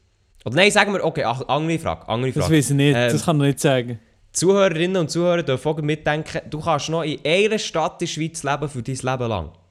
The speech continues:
Speaker 2: Thun.
Speaker 1: Welche nimmst du? Thun?
Speaker 2: Aha, das ist mi-, also muss es in der Schweiz sein, oder? Schweiz, ja, ja.
Speaker 1: Ja, es ist Schweizer Stadt. Also du kannst schon aus-, äh, du kannst schon ausziehen, äh, wie sagen wir das? Auswandern, aber wenn du in, wenn du in die Schweiz kommst, dann kannst du nur noch in dieser Stadt wohnen.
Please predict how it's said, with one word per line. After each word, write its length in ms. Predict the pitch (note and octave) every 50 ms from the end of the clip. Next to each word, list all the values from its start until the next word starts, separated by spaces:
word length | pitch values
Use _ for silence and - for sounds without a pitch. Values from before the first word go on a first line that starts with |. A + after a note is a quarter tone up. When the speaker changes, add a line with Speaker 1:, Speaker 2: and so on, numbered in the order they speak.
| _ _ _ _ _ _ _ _ _ _ _ _ _ _ _ - -
Speaker 2:
Thun. 360 | - D#3+ D#3 D3+ C3+ A2+ - _
Speaker 1:
Welche 300 | - G2 A2+ B2 B2 A#2+
nimmst 340 | A2 A2 G2+ F#2 - - - _ _ _ _ _ _ _
du? 80 | - F3
Thun? 320 | A3+ C4+ B3 E3 A#2+ - - - - _ _ _ _ _ _ _ _ _ _ _ _ _ -
Speaker 2:
Aha, 300 | F3 F#3 A#3+ D4 B3+ F3+
das 80 | D#3+ E3+
ist 80 | F#3+
mi-, 180 | G#3+ A3+ A#3 -
also 500 | - F#3+ F3+ D#3+ - F3 F3 F3 - -
muss 320 | G#3 F3 F3 F#3 F#3+ D#3 C#3+
es 260 | D3 C#3+ C3 B2+ -
in 80 | D3 D3
der 60 | C#3
Schweiz 300 | - F#3+ B3 B3 A#3 -
sein, 120 | - F3+ C#3+
oder? 160 | C3 B2 B2
Schweiz, 280 | - A#3 C4+ A#3+ - -
ja, 80 | C#3+ D3
ja. 200 | C3+ A#2+ A#2 - _ _ _ -
Speaker 1:
Ja, 240 | C3 D3+ E3+ F3 E3+
es 80 | D3
ist 80 | D3 C3+
Schweizer 240 | D3+ E3+ E3 E3+ -
Stadt. 180 | - - -
Also 180 | - C3 B2+ D3
du 80 | F3+
kannst 280 | G#3 G#3 G3 F3+ D3+ -
schon 200 | - G#3+ A3 G#3+
aus-, 380 | G#3 A3 A#3+ A#3 - - - -
äh, 80 | C#3+
du 80 | - F3
kannst 220 | - D#3 D3 C3+ -
schon 160 | D#3 C#3+ -
ausziehen, 480 | B2 B2 - - - - G2 F#2 F#2 -
äh, 220 | F2+ F2+ F2 F2 - F#2+
wie 100 | F#2+ F#2+
sagen 160 | G2 G#2+ A2+
wir 100 | G#2 E2
das? 60 | - -
Auswandern, 500 | D#3 D#3+ F3+ F#3+ F#3 G3+ G3 G#3+ G#3 A3 A3 - - - - - _ _
aber 380 | - B2 D3 D#3 F#3 G#3 A3 G#3+ - - - - _ _
wenn 260 | C3 B2+ D3 F3 G3+
du 80 | G#3 G3+
in, 160 | F3 D3 -
wenn 200 | - C#3+ F3+ F#3+
du 80 | F3+ E3+
in 80 | C#3 -
die 40 | -
Schweiz 360 | - D#3 G#3 A3 A3 - -
kommst, 340 | - F3 G#3 A3+ A3+ - - D#3
dann 60 | C#3+
kannst 200 | C#3+ C#3 C#3 C#3+ C#3
du 20 |
nur 180 | C#3 D#3 F3 F#3+
noch 200 | F#3+ F#3+ F#3+ -
in 120 | C#3+ C3+
dieser 220 | - D3+ D#3+ D#3+
Stadt 500 | D3+ - - - B2+ C3 - - - G#2+
wohnen. 260 | A2 A2 A#2+ G2 D#2+